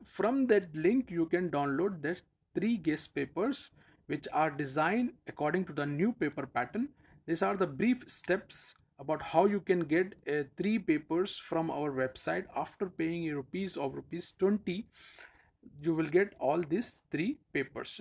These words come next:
This is brief about, and I am telling you this guest paper that definitely help you to get maximum marks in your board exam. I request the student, we have given the important questions on our website. Read,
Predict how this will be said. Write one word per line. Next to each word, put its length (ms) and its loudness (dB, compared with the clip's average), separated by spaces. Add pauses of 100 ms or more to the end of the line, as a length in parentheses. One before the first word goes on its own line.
This 160 -6
is 120 0
brief 440 2
about, 420 -2 (380)
and 260 -4 (100)
I 100 0
am 120 2
telling 320 2
you 300 0
this 300 -2
guest 340 2
paper 480 -2
that 180 -4
definitely 540 2
help 280 0
you 320 0
to 100 -10
get 240 -4 (360)
maximum 560 -2
marks 380 -4
in 180 -6
your 220 -4 (140)
board 280 -2 (140)
exam. 400 -4 (360)
I 120 -2
request 420 -2
the 100 0
student, 520 -2
we 80 -2
have 260 -2
given 300 0
the 80 2
important 560 0
questions 420 -2
on 220 -4
our 200 -4
website. 540 -2 (520)
Read, 340 0